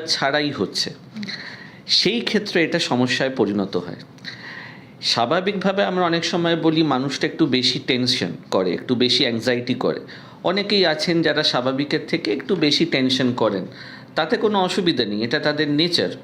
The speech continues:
পার্সোনালিটি, তাদের ব্যক্তিত্ব। কিন্তু যখন সেটা এমন পর্যায়ে পৌঁছে যায়, যখন সেটা তাদের স্বাস্থ্য, তাদের শারীরিক মানসিক স্বাস্থ্যকে এফেক্ট করা শুরু করে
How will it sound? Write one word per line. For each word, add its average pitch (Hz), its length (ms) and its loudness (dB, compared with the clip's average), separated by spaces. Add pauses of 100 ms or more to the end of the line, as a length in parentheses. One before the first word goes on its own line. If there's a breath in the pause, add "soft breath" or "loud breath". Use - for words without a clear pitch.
(100)
পার্সোনালিটি, 123 840 0 (120)
তাদের 120 220 2
ব্যক্তিত্ব। 117 640 -4 (580 loud breath)
কিন্তু 147 280 2
যখন 127 560 0
সেটা 165 400 -2
এমন 131 440 2
পর্যায়ে 160 400 0
পৌঁছে 123 480 0
যায়, 104 380 0 (440 loud breath)
যখন 143 340 0
সেটা 160 260 0
তাদের 156 320 0
স্বাস্থ্য, 147 720 2
তাদের 127 280 0
শারীরিক 139 580 0
মানসিক 131 460 0
স্বাস্থ্যকে 143 520 -2
এফেক্ট 131 320 -2
করা 123 220 0
শুরু 117 260 -2
করে 110 280 -2